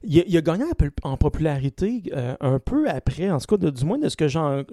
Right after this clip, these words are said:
ce que j'en comprends de mon propre historique et de, de, de l'écoute du podcast que je parlais en, que je parlais, c'est au-, moi, je l'ai, moi, j'ai découvert ce groupe-là en deux mille un. Ça faisait déjà trois ans, là, que le groupe avait, euh,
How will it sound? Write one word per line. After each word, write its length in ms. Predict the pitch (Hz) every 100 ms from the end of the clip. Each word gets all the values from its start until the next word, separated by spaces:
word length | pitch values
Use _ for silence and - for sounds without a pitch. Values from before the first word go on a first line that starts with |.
| 156
ce 160 | -
que 100 | - 131
j'en 160 | 151
comprends 300 | 147 143 233
de 60 | 233
mon 120 | 147
propre 240 | 131 180
historique 500 | 160 - 151 135 214 -
et 160 | 160
de, 180 | 151 139
de, 240 | 123 123 -
de 160 | 139
l'écoute 400 | 131 123 - 190
du 80 | 147
podcast 420 | - - - 175
que 80 | -
je 80 | 117
parlais 320 | 147 127 143
en, 200 | 143 143 185 - - - - -
que 120 | 156
je 100 | 127
parlais, 500 | - 131 131 147 190
c'est 220 | 190 165
au-, 180 | 143 139 -
moi, 140 | - 247
je 80 | 180
l'ai, 80 | -
moi, 100 | 233
j'ai 120 | 226
découvert 280 | 147 165 170
ce 80 | 160
groupe-là 280 | 135 165
en 60 | 160
deux 140 | 139
mille 180 | 151 135 - -
un. 140 | 123 - - _ _ -
Ça 120 | 135
faisait 140 | 123
déjà 240 | 135 135 160
trois 480 | - 151 139 131 127
ans, 140 | 123
là, 100 | 113
que 100 | 127
le 60 | 131
groupe 220 | 120 123
avait, 360 | 127 123 131 67
euh, 160 | 65